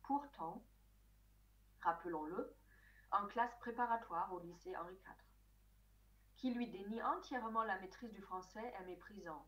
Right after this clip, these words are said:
et le mépris est encore plus évident dans le commentaire de M C cité ci-dessus. Sylvestre retrace et consolide les frontières racialisées entre une littérature française en tout point supérieure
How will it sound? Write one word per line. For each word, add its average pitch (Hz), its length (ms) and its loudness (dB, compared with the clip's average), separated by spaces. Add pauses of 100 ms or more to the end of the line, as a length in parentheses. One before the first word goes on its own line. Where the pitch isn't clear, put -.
et 175 80 -8
le 180 100 -6
mépris 180 460 -6
est 175 240 -8
encore 185 300 -6
plus 262 280 -2
évident 196 540 -6 (960)
dans 196 100 4
le 196 80 2
commentaire 202 540 0
de 185 80 0
M 170 240 -4
C 220 360 -6 (100)
cité 202 420 -10
ci-dessus. 208 580 -14 (1080)
Sylvestre 214 580 2 (100)
retrace 196 540 0
et 214 100 -8
consolide 233 720 -2
les 170 100 -8
frontières 185 520 -6
racialisées 190 880 0
entre 175 320 -6 (140)
une 180 120 -10
littérature 185 460 -2
française 190 680 -4 (540)
en 185 140 6
tout 214 180 -6
point 202 220 0
supérieure 180 680 -2